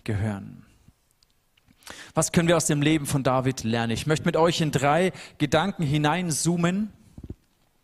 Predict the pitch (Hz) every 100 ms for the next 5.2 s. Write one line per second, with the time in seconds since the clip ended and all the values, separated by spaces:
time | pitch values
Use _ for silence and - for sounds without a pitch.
0 | _ _ _ - - 131 135 147 160 151
1 | 143 143 143 - - _ - - - 135
2 | 131 127 123 131 113 - - - _ _
3 | _ - 113 117 110 101 104 - - _
4 | _ _ _ _ _ - - - - -
5 | 165 185